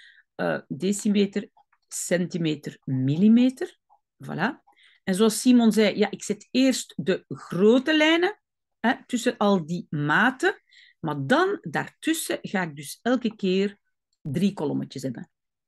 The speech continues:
Voilà, drie, drie, drie, drie en drie. En wat gaan we dus doen? We gaan werken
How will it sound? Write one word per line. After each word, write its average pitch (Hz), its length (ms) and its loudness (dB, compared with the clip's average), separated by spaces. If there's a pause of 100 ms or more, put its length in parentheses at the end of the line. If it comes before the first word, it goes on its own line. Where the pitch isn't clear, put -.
(140)
Voilà, - 420 -4
drie, 160 840 0 (1120)
drie, 170 800 2 (1500)
drie, 180 840 -2 (1200)
drie 180 720 0 (460)
en - 300 -12
drie. 143 380 -8 (840)
En 285 240 4
wat 247 160 2
gaan 415 280 2
we 440 80 6
dus 254 200 4
doen? 269 300 2
We 202 200 0
gaan 196 180 -2
werken 277 380 -4